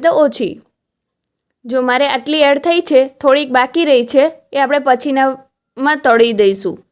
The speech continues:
પહેલાં આટલી આપણે નીકાળી લઈએ અને આને ગોલ્ડન બ્રાઉન કલરની થવા દેવાની છે. અને આને આપણે મીડિયમ સાઇઝના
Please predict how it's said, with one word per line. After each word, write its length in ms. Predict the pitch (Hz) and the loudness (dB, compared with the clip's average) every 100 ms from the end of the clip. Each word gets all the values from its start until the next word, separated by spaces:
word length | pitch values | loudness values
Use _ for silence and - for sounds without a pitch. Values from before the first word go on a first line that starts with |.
| _ _ _ _ _ _ _ _ _ _ _ _ _ - | _ _ _ _ _ _ _ _ _ _ _ _ _ -6
પહેલાં 240 | 247 269 | -2 0
આટલી 280 | 247 262 262 | -2 0 0
આપણે 200 | 247 269 262 | 0 0 -2
નીકાળી 360 | 226 226 220 202 | 0 2 4 2
લઈએ 200 | 190 190 208 _ _ _ _ _ _ _ _ _ _ | 0 -2 -6 _ _ _ _ _ _ _ _ _ _
અને 120 | 285 294 | -2 0
આને 160 | 294 285 | 0 2
ગોલ્ડન 340 | 262 262 302 320 | 2 4 2 2
બ્રાઉન 260 | 233 254 262 | 0 -2 -2
કલરની 340 | 247 247 254 247 | -2 -2 -4 -2
થવા 220 | 220 220 220 | 0 2 2
દેવાની 340 | 220 202 202 196 | 0 -2 -8 -10
છે. 100 | 190 - _ _ _ _ _ _ _ _ _ _ _ _ _ _ _ _ _ _ _ _ _ _ _ 277 | -12 -12 _ _ _ _ _ _ _ _ _ _ _ _ _ _ _ _ _ _ _ _ _ _ _ -6
અને 140 | 330 | -4
આને 180 | 320 339 | -2 -4
આપણે 240 | 302 311 311 226 | -4 -2 -2 0
મીડિયમ 300 | 262 294 320 330 | -2 0 0 0
સાઇઝના 380 | 277 247 262 | -2 -2 0